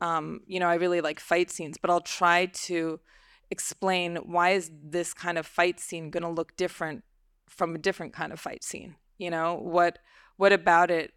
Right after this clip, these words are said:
will be more than just a montage of punches and kicks? Um, so I think that's it. You know, at the end, after talking about the world, talking about the characters,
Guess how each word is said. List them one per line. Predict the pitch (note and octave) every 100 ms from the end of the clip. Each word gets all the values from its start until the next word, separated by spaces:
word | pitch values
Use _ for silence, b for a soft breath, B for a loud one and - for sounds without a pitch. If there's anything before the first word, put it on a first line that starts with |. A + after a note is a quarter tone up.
| -
will | E3 E3+
be | E3
more | E3 E3 E3
than | E3 E3
just | E3+ D#3+ D#3+ - - _ _ _ _ _
a | F3
montage | F3+ E3+ F3 E3+ E3+ D#3+
of | D#3+
punches | - D#3+ D#3+ D#3
and | D3+ D3
kicks? | - - - - - _ _ _
Um, | F3 E3 D#3 D3+ F#3 _ _ _ _ _
so | - - F#3+ F#3 F3+ - - _ _
I | G#3+
think | C#4+ D#4+
that's | B3 F#3 -
it. | G3 E3
You | G#3
know, | G#3+ F#3+
at | G#3+ G#3+
the | A3+
end, | A3 G#3+ F#3+
after | F#3 F#3 G3
talking | F#3+ F#3+
about | G#3 G#3+
the |
world, | F#3+ F#3 E3+ F3+ F#3+ - b b b b _ -
talking | - F#3+ A3 G#3
about | F3 F3+ F3 E3+ - - D#3+
the | F3+ F3 E3 E3 -
characters, | - F3 E3 F3+ F#3 -